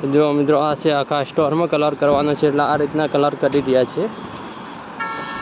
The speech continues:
જો આગળ મેં તમને બતાવ્યા હતા, પેલા બે ભાઈઓ કલર કરી રહ્યા છે.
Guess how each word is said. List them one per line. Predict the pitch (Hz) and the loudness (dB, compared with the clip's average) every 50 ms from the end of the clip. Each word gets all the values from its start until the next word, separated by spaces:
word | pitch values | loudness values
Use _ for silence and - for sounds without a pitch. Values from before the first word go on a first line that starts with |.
| - - - - - - - - - - - - - - - - - - - - - - - - - - - - - - - - - - - - - - - - - 143 | -8 -8 -10 -10 -14 -14 -14 -12 -8 -6 -4 -4 -4 -6 -6 -6 -6 -6 -6 -6 -8 -10 -10 -12 -16 -14 -14 -14 -12 -12 -12 -12 -12 -14 -16 -14 -14 -14 -14 -12 -10 -2
જો | 131 135 139 | 2 4 4
આગળ | 139 135 135 139 139 143 | 4 4 4 2 2 4
મેં | 139 139 139 131 | 4 4 4 4
તમને | 143 139 139 143 139 | 4 4 4 4 2
બતાવ્યા | 131 127 - 135 131 131 | 2 2 2 2 2 2
હતા, | 131 135 | 0 0
પેલા | 127 135 131 127 | 2 2 2 2
બે | 127 127 123 | 2 2 2
ભાઈઓ | 110 117 117 120 120 - | 2 4 4 2 2 2
કલર | 127 117 117 117 123 120 | 0 0 0 0 0 0
કરી | - 117 117 113 | 0 0 0 0
રહ્યા | 113 120 120 113 117 | -2 0 0 0 2
છે. | - - | 2 2